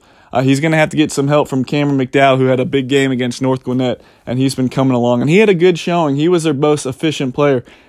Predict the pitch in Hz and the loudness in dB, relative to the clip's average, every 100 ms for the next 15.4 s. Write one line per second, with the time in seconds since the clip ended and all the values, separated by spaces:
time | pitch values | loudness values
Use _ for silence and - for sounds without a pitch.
0 | - 120 139 - 139 135 131 135 123 _ | -6 -2 0 0 2 2 2 -2 -2 _
1 | _ - 120 117 - 151 143 - 147 135 | _ -2 0 0 0 -2 -2 -2 -2 0
2 | 143 139 131 131 120 139 - - 127 - | 0 0 0 -2 0 -2 -4 -2 -2 0
3 | 139 131 - 131 123 123 127 - _ - | -2 -2 0 0 0 -2 -6 -18 _ -2
4 | 123 120 110 - 147 160 170 156 131 170 | 0 2 -2 0 4 4 4 0 0 0
5 | 156 151 160 143 151 151 139 143 135 - | -2 -2 -4 -2 -2 -2 0 0 0 0
6 | 156 151 131 143 143 156 151 143 127 - | -2 -2 -4 -2 -2 -2 -2 0 0 -2
7 | 147 - 117 - 135 131 127 131 127 - | -4 -4 -10 -4 -2 -2 -2 -2 -2 -2
8 | 135 131 127 120 110 - 127 135 135 127 | 0 0 0 -4 -6 -2 2 4 2 4
9 | 123 101 123 123 120 123 120 135 120 117 | 2 0 -4 -4 -2 -4 -4 -6 -4 -4
10 | 120 - 117 123 127 104 110 _ - - | -6 -8 -8 -8 -8 -8 -8 _ -20 -16
11 | - 120 - 123 135 165 170 151 143 160 | -2 0 0 0 2 2 2 2 2 2
12 | 160 135 143 147 117 104 - - 73 135 | 2 2 2 2 0 -6 -14 -14 -4 2
13 | 156 165 160 156 131 117 95 135 135 156 | 4 4 4 2 0 -4 -2 0 2 2
14 | 151 156 143 143 147 143 127 147 147 139 | 2 0 -2 0 0 0 -2 -2 -2 -2
15 | 147 143 120 - | -2 -2 -2 -10